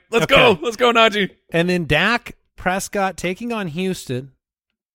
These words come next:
Speaker 2: Houston just announced they're starting Davis Mills,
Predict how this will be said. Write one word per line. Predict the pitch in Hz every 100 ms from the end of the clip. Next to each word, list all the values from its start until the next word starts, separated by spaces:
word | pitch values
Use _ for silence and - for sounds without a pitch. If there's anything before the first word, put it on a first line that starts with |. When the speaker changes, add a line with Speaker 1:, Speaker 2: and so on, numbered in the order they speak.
| _ _ _ _ _ _ _ _ _ -
Speaker 2:
Houston | 156 208 214
just | 185 185
announced | 175 170 165
they're | 165
starting | - 160 143
Davis | 147 131 135
Mills, | 131 110 120 -